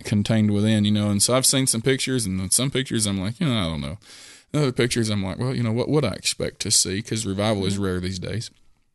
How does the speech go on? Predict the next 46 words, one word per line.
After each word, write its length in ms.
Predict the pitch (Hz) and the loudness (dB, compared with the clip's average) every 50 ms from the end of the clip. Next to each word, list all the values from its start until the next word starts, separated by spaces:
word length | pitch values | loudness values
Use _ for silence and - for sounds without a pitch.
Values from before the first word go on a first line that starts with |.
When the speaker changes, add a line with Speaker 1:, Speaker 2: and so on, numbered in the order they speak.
| _ _ - | _ _ -6
Speaker 1:
Like, 140 | 104 92 - | -4 -4 -2
true 220 | - - 123 104 | 0 0 2 2
revival, 400 | 92 92 90 85 - - 87 95 | 0 0 -2 -4 -4 -6 -4 0
I'm 140 | 101 190 185 | 4 4 4
Speaker 2:
Mm-hmm. 120 | 170 143 82 | 4 4 2
Speaker 1:
saying. 200 | 80 - 110 - - _ _ _ _ _ _ _ _ _ - - - | 0 0 -2 -6 -10 _ _ _ _ _ _ _ _ _ -10 -4 0
And 120 | 139 113 101 | 2 2 4
so 200 | - 107 104 101 | 4 4 2 2
the 60 | 98 | 2
question 340 | - 143 151 151 - 160 147 | 4 4 4 4 4 2 2
as 120 | 131 120 | 2 2
far 160 | - - 127 117 | 2 4 4 4
as 80 | 113 113 | 4 4
what 160 | 131 147 - | 2 2 4
would 120 | 156 160 147 | 4 4 4
I 80 | 127 | 2
preach 440 | - - - 131 120 110 - - - | 0 0 2 4 4 4 2 0 -4
if 200 | - - - - | -8 -8 -6 -2
I 100 | 110 107 | -2 -2
came 300 | - - 117 117 117 110 | 0 0 2 4 4 4
back 240 | 113 110 110 107 95 | 4 4 2 0 -2
a 40 | 98 | 0
week 280 | 104 110 110 107 - | 0 0 0 0 0
later 400 | 107 104 107 107 104 98 90 90 | 0 2 2 2 2 0 0 -2
and 120 | 95 104 - - - - - - - - - - - - _ _ _ _ | -4 -4 -6 -10 -14 -20 -20 -20 -20 -20 -20 -20 -20 -20 _ _ _ _
thousands 520 | - 113 113 117 123 120 113 113 113 117 | 2 4 4 4 4 4 2 2 0 0
of 140 | 113 110 - | -2 -2 -2
people 340 | - 113 113 113 - 104 107 | 0 2 2 2 2 0 0
had 180 | 107 110 101 110 | 0 -2 -2 -2
flocked 420 | - - 110 110 110 110 - - | -2 0 2 2 2 0 0 0
in, 380 | 110 113 117 117 113 117 117 117 | 2 2 4 4 4 4 4 4
you 100 | 117 117 | 4 4
know, 240 | 117 117 113 113 110 - | 2 2 2 2 0 0
I, 180 | - 127 117 - - - - | -2 -2 -2 -2 -4 -4 -4
I 100 | 110 104 | -4 -4
don't 180 | 110 110 - | -4 -6 -6
know. 200 | - - 117 117 - - - - - - _ _ _ _ _ _ _ _ _ _ _ _ _ - | -6 -6 -6 -6 -8 -10 -20 -20 -20 -20 _ _ _ _ _ _ _ _ _ _ _ _ _ -2
Speaker 2:
He 100 | 208 208 | -2 0
preached, 580 | - 220 214 202 185 175 - - - - - - - - | 2 4 4 4 4 2 0 -2 -4 -4 -6 -8 -4 0
"It's 200 | 170 170 - - | 0 0 4 4
not 240 | 180 180 - - - | 4 4 4 0 0
faith 340 | - 180 175 175 - - | 2 4 4 4 2 -2
plus." 480 | - - - 180 170 156 - - - - - - - - _ _ _ _ _ _ _ _ _ _ | -6 -2 2 2 2 2 0 -6 -8 -10 -14 -20 -20 -20 _ _ _ _ _ _ _ _ _ _
Speaker 1:
That's 140 | - 170 - | -4 -4 -2
great, 300 | - 156 185 285 - - - | 0 0 0 0 -2 -4 -2
yeah. 320 | - 151 190 180 143 123 | 0 2 2 2 0 0